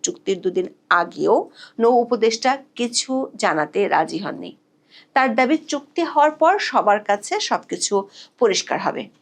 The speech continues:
প্রশ্ন হলো, আগের সরকারের সময় বিদেশের চুক্তিতে অস্বচ্ছতার অভিযোগ তোলা অন্তর্বর্তী সরকার কেন প্রতিটি ক্ষেত্রেই ঢাক গুড়গুড় আচরণ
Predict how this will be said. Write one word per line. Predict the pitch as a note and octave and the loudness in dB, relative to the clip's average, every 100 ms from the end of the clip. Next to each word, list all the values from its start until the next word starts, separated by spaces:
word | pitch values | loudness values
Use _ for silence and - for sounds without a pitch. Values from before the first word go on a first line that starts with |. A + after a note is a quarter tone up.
| _ _ _ | _ _ _
প্রশ্ন | D4+ D4+ - D4+ C#4 | 0 0 0 -2 0
হলো, | C#4 D#4+ G4+ - - _ A3+ | 2 2 2 -4 -20 _ 0
আগের | A#3 D4 E4 - | 0 0 -2 0
সরকারের | C#4+ C4 G3 G3+ | -2 0 -2 -2
সময় | G#3 G3 D#4 F4+ A#3 | 0 0 0 -2 -4
বিদেশের | G#3 G#3+ A#3+ A3+ - | -2 -2 -2 -6 -10
চুক্তিতে | G#3 G#3 G3+ A3+ A3+ _ _ - | -10 -10 -6 -6 -8 _ _ 2
অস্বচ্ছতার | A3+ - C4+ C4+ C4 C4+ - G#3+ | 2 0 -6 -4 -4 -4 -2 -2
অভিযোগ | G#3 G#3+ G#3+ - | 0 -2 -2 0
তোলা | F#3+ F#3 G#3 | 2 2 0
অন্তর্বর্তী | G3+ G#3 G3 G3 G#3+ - | -2 -6 -8 -8 -6 -4
সরকার | F#3+ - D4 D4 | -4 -2 -2 0
কেন | G#3+ A3 A3 _ _ _ | -2 -2 -6 _ _ _
প্রতিটি | B3+ B3 C4+ C4+ C4+ C4+ - | -2 0 -2 -6 -6 -8 -6
ক্ষেত্রেই | A#3+ - _ - C#4+ G4 B3+ | -4 -4 _ -2 0 -2 0
ঢাক | A#3 G3 G3 - | 0 0 -2 -4
গুড়গুড় | F#3 F3+ F3+ - D3+ | -4 -2 -2 0 -2
আচরণ | D3 - - | -2 -8 -10